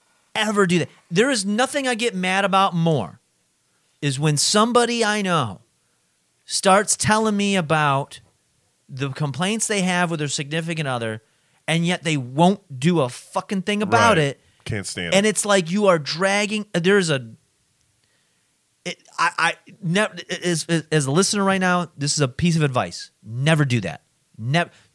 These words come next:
Speaker 1: save yourself the, because if it's truly something, maybe you, you wanna, you wanna talk to maybe a parent about this?
Speaker 2: Yeah.
Speaker 1: Go ahead. You wanna talk to somebody completely unrelated to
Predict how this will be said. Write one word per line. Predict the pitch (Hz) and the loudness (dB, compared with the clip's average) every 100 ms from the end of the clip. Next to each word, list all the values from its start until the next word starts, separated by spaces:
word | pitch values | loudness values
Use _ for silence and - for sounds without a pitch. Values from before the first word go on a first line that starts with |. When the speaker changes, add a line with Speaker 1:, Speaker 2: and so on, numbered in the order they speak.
| _ | _
Speaker 1:
save | - - 208 220 | -4 2 4 4
yourself | 208 - 190 | 2 2 2
the, | 175 - - | 0 -6 -12
because | - 180 185 | -4 0 2
if | 180 | 0
it's | 180 | -4
truly | - - 269 330 330 | -6 0 2 2 2
something, | - 294 233 120 82 _ _ _ | 2 0 -2 -10 -12 _ _ _
maybe | - 320 320 - | -2 0 0 -4
you, | - 330 | -4 -2
you | 226 294 | 2 2
wanna, | 370 254 | 2 0
you | 202 262 | 0 2
wanna | 269 | 2
talk | - 202 196 - | 2 2 2 0
to | 180 | -4
maybe | 151 127 - | -2 -4 -10
a | 107 | -12
parent | - - 104 208 | -14 -14 -10 -10
about | 285 285 311 | -4 -4 -2
this? | 359 339 - - - | -6 -6 -8 -12 -6
Speaker 2:
Yeah. | 131 101 76 | -2 -2 4
Speaker 1:
Go | 196 | 4
ahead. | 120 82 _ _ _ _ _ - | 2 -4 _ _ _ _ _ -2
You | 180 | 0
wanna | 311 269 | 2 0
talk | - 240 233 | 2 2 2
to | - 190 | -4 -4
somebody | - 220 220 208 185 - _ _ _ | -2 0 0 0 -4 -10 _ _ _
completely | - 185 151 - 214 240 226 - - | -6 -4 -4 -4 -4 -2 -6 -6 -2
unrelated | 208 208 190 156 131 131 175 262 214 | 0 2 -2 -2 -2 -4 -2 -6 -8
to | - 196 180 | -8 -6 -6